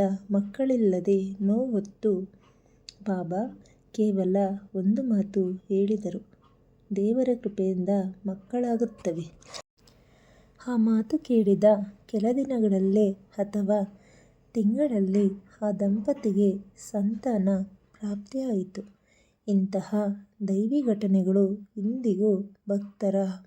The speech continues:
ಮನಸ್ಸಿನಲ್ಲಿ ಜೀವಂತವಾಗಿವೆ. ದೇವರ ಮೇಲೆ ನಂಬಿಕೆ ಇರಲಿ, ದೈವದ ನಿರ್ಣಯದಲ್ಲಿ ತಾಳ್ಮೆ ಇರಲಿ. ಪ್ರಾರ್ಥನೆ, ಸೇವೆ, ದಾನ, ಸತ್ಪ್ರವೃತ್ತಿಗಳಲ್ಲಿ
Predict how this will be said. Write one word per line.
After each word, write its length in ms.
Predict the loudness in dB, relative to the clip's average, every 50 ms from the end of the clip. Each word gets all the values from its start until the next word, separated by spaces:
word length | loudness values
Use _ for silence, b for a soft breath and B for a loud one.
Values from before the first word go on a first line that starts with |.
| _ _
ಮನಸ್ಸಿನಲ್ಲಿ 800 | 0 0 0 0 -2 -2 -2 -2 0 2 2 2 2 2 0 0 -2 -8 -16 _ _
ಜೀವಂತವಾಗಿವೆ. 960 | -4 0 0 2 2 0 -2 -2 -2 -2 0 0 0 0 2 2 2 2 0 -4 _ _ _ b b b b b b b b _ _ -8 -2 2
ದೇವರ 360 | 2 2 4 4 2 2 2 2
ಮೇಲೆ 420 | 0 0 0 0 2 2 2 0
ನಂಬಿಕೆ 760 | 0 -4 -12 _ -6 -4 -4 -2 -2 -2 -4 -4 -2 0 0 0
ಇರಲಿ, 300 | 2 0 -2 -4 -6 -12 -16 b b b b b b b b b _ -2
ದೈವದ 460 | 0 2 2 2 2 0 -2 2 2 2 2 2 -2 -6 _ _ _ _
ನಿರ್ಣಯದಲ್ಲಿ 960 | -4 -2 -2 -2 -2 2 2 4 4 4 2 2 0 0 2 0 0 0 0 -6 _ _ _ -8
ತಾಳ್ಮೆ 440 | -6 -4 -2 -2 -2 0 2 2
ಇರಲಿ. 300 | 2 2 0 0 -2 -4 -10 b b b b b b b b b b b
ಪ್ರಾರ್ಥನೆ, 720 | 0 2 2 2 2 0 -2 _ 2 2 4 2 2 0 -6 _ _ _ _ _ _ -18 -18 0
ಸೇವೆ, 640 | 2 4 4 6 4 4 4 4 2 2 0 -2 _ _ _ _ _ -4 2 2
ದಾನ, 360 | 2 2 2 0 0 0 0 0 -2 -2 -4 -6 _ _ _ _ _ _ -6 2
ಸತ್ಪ್ರವೃತ್ತಿಗಳಲ್ಲಿ 1500 | 2 2 2 2 -18 _ 0 0 0 2 0 -2 -2 0 0 0 2 4 4 4 6 4 4 4 4 4 2 2 0